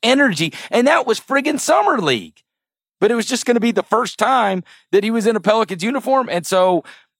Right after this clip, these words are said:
I can only imagine, and I get it's not gonna be at home, but there's just a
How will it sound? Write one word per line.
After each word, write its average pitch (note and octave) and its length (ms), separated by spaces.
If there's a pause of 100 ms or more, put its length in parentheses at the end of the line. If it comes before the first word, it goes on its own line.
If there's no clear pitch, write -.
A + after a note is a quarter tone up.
(160)
I F#3 120
can F3 220
only F#3 420
imagine, B2+ 800
and B2 80
I B2 80
get F#3 200
it's - 140
not D3+ 140
gonna C#3 160
be B2+ 160
at A#2 80
home, C3 440 (380)
but B2 540 (400)
there's D3+ 260
just F#3+ 340
a B2 120